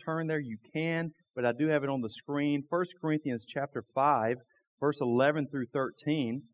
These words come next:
And again, we're just gonna touch on this tonight, but it's something that we do need to be aware of.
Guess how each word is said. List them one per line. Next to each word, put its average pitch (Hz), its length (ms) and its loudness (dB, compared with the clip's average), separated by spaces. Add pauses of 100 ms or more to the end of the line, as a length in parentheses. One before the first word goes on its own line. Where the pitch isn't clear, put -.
(560)
And 226 120 0
again, 208 180 2
we're 185 100 4
just 165 100 -8
gonna 143 120 0
touch 180 320 0
on 143 120 0
this 127 180 -2
tonight, 127 280 2
but 156 100 -2
it's 151 100 -6
something 208 220 0
that 151 100 2
we 147 100 2
do 156 220 2
need 156 140 0
to 131 80 -2
be 139 120 0
aware 135 500 2
of. 147 300 2